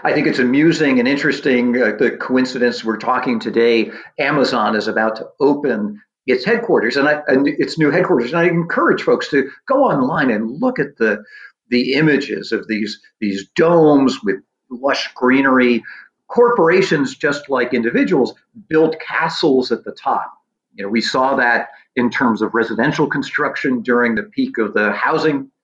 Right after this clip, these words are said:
market. And we're seeing that in, in tech corporations today. And I think it's amusing and, and relevant that Amazon and, and now Apple are out there having municipalities around the country bidding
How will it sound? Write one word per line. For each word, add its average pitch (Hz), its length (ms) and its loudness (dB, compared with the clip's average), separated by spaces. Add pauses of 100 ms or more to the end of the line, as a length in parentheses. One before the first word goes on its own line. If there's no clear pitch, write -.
market. 143 340 0
And 135 220 -2 (200)
we're 143 140 0
seeing 190 400 2
that 151 260 2
in, 127 240 0
in 113 380 -6
tech 165 280 -4 (380)
corporations 147 800 2
today. 135 320 4
And 117 100 2
I 117 80 2
think 120 240 0
it's - 300 -8 (100)
amusing 135 640 2
and, 113 320 0
and 120 260 -2
relevant 135 480 0
that - 180 -4 (360)
Amazon 131 640 0
and, 107 240 -4
and 131 120 0
now 120 280 0
Apple 123 440 0
are 107 220 -2 (340)
out - 300 -4
there 135 220 2
having 127 500 -2 (240)
municipalities 131 920 0
around 117 180 0
the 110 60 -6
country 143 380 -2
bidding 135 640 -4